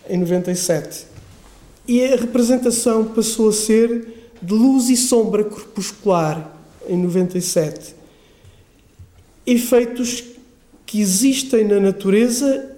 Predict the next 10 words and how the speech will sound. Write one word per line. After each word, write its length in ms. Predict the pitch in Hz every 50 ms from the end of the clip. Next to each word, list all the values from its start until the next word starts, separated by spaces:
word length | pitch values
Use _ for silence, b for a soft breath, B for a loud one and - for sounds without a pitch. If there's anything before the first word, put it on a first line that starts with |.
| - - _
e 100 | 240 220
que 100 | - -
se 140 | - - 208
repercu-, 760 | 190 214 208 - - - - _ - 247 233 226 - - - -
repercutem 680 | 226 - 202 - - - 185 - 240 233 233 226 220 214
sempre 520 | 208 - - - 226 226 226 226 226 233
de 80 | 196 190
luz 280 | 202 202 220 208 196 208
e 60 | 196
sombra. 680 | - - - 208 180 165 151 143 151 143 147 143 B